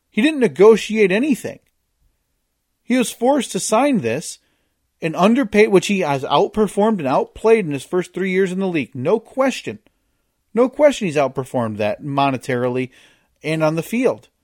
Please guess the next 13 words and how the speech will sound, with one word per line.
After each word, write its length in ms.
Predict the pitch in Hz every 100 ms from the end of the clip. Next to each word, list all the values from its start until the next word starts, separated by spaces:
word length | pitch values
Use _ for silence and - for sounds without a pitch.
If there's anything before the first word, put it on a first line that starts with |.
| _ _ _ _ _ _ _ _ _ _ _
So 180 | - 185
for 140 | 180
people 320 | 196 226 208
to 220 | 196 190 165
sit 360 | - 240 240
there 180 | 202 202
and 100 | 180
accuse 460 | 135 - 208 196 -
him 340 | 151 147 147 _ _ _ _ _
of, 440 | 147 139 135 127 123
of 200 | 139 113
being 280 | 165 156 120
greedy, 600 | 127 160 185 190 190 175